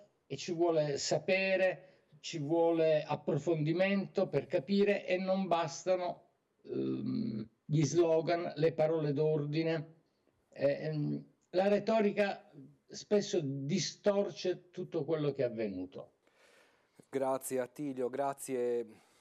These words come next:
Speaker 2: per il tempo che ci hai dedicato e speriamo di, mm, ritrovarci ancora per, eh, ecco, fare due chiacchiere insieme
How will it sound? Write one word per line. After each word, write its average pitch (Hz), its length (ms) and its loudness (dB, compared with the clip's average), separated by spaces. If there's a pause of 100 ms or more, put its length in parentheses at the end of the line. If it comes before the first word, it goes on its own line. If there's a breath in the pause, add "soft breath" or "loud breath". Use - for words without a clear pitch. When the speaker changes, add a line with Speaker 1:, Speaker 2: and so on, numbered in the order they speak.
(320 soft breath)
Speaker 2:
per 127 180 -4
il 123 180 -14
tempo 123 800 -4
che 127 140 -8
ci 135 140 -10
hai 123 80 -4
dedicato 120 720 -8 (380 soft breath)
e 117 1040 -4
speriamo 147 580 -4
di, 127 480 -8
mm, 117 300 -12 (380)
ritrovarci 131 720 -4
ancora 143 600 -2
per, 120 340 -2
eh, 117 440 -4 (480 soft breath)
ecco, 123 200 -8
fare 117 680 -4
due 123 180 -8
chiacchiere 127 480 -6
insieme 143 720 -4